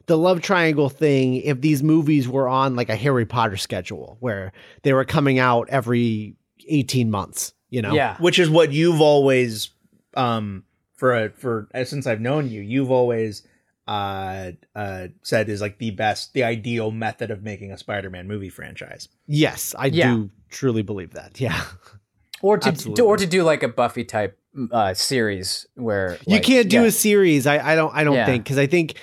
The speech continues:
Speaker 1: I think Spider-Man is, uh, too, the nature of his powers would cost too much
Speaker 2: Would cost
Speaker 1: for
Speaker 2: too much.
Speaker 1: television.
Speaker 2: Oh, sure.
Speaker 1: Yeah.
Speaker 2: Yeah. But I, I mean, like,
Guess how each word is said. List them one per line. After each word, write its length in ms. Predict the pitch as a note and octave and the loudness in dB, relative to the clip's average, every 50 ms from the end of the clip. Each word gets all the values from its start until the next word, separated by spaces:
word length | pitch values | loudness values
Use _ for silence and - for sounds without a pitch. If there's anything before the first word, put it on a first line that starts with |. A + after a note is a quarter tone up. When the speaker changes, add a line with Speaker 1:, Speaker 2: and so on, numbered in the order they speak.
| - - - | -10 -2 2
Speaker 1:
I 80 | E3+ | 4
think 140 | F3+ G3+ F3 | 4 4 2
Spider-Man 760 | - - - F#3 F#3+ G3 F#3+ F#3+ F#3 F3+ F3+ F3 E3+ E3 D#3+ | 0 -2 0 2 2 2 2 2 2 4 4 4 2 2 0
is, 720 | D#3+ - - D#3+ D#3 D#3 D#3 D3+ D3 C#3 B2+ A#2+ - - - | 0 0 0 2 2 4 4 4 2 2 0 -2 -6 -10 -6
uh, 300 | C#3 C#3 C3 B2+ B2+ A#2 - _ | -4 -2 -2 -2 -4 -6 -10 _
too, 840 | - - - F#3 F3 F3 E3+ E3 E3 E3 D#3+ D#3 D#3 D3+ D3 C#3+ C#3 C#3 _ _ _ _ _ _ _ _ _ _ _ _ _ _ | -8 -4 0 0 2 2 2 2 2 2 2 2 2 2 2 0 -2 -4 _ _ _ _ _ _ _ _ _ _ _ _ _ _
the 480 | - D#3+ - E3+ F#3 F#3 F3 E3 F3+ F#3 | -12 -12 -8 -8 -8 -4 0 2 4 4
nature 380 | F#3 G3 G#3+ A3 G3+ - A3 G3+ | 6 6 4 4 4 4 4 4
of 100 | E3+ E3+ | 4 4
his 160 | F3+ E3 C#3+ | 2 2 0
powers 800 | - - - D#3 D#3 D#3+ E3 D#3 D3 C3+ B2+ B2 A#2+ A#2 A2 - B2 | -2 -2 0 2 4 4 4 4 4 4 2 2 0 -2 -4 -4 -2
would 200 | B2+ C3+ B2+ - | -2 -2 -2 -2
cost 340 | - D3+ A2+ G#2+ - - | -2 -4 -2 -4 -6 -6
too 100 | - C3+ | -4 -4
much 360 | B2 A2 F#2+ E2+ - - - F#3 | -4 -4 -6 -8 -8 -4 -2 0
Speaker 2:
Would 100 | F#3+ - | 2 4
cost 240 | G#3 F#3 D3 - | 4 2 2 2
Speaker 1:
for 80 | - C3 | 2 2
Speaker 2:
too 40 | D#3+ | 2
much. 140 | C3 G#2 F#2+ | 2 0 -2
Speaker 1:
television. 200 | G#2+ G2 G2+ G2 | -6 -4 0 2
Speaker 2:
Oh, 100 | A3+ G3+ | 2 2
sure. 300 | - - - D3+ G#2+ - | 2 0 -2 -2 -2 -2
Speaker 1:
Yeah. 200 | A#2+ A#2 F#2+ F2 | -2 -4 -2 0
Speaker 2:
Yeah. 220 | C#3+ C3+ B2 - - - | 0 0 0 0 0 0
But 100 | E3+ F3 | 2 2
I, 100 | F3+ F3+ | 4 4
I 100 | - F3 | 2 2
mean, 200 | G3 G3 F#3+ F3+ | 2 2 2 2
like, 300 | D#3+ C#3 C3 A#2+ - _ | 4 2 2 0 -2 _